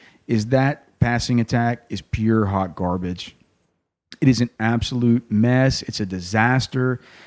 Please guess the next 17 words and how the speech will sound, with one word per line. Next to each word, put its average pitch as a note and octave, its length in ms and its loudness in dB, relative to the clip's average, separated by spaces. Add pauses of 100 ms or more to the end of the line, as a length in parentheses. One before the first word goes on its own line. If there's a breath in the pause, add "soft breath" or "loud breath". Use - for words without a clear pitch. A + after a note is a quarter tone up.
(120)
Uh, G#2 420 2 (260)
Mike B2+ 320 2
Glennon C3 440 2
absolutely A#2+ 680 0
sucks. - 840 0 (480 soft breath)
Cameron B2 500 4
Meredith A2 600 2 (160)
absolutely A2 720 0
sucks. C3 560 2
This B2 200 2
damn B2+ 280 2
guy A2+ 240 2
can't A#2+ 340 0
catch A#2+ 220 0
a D#2+ 80 -2
cold. B2+ 640 2 (520 soft breath)
Uh, G#2 300 -2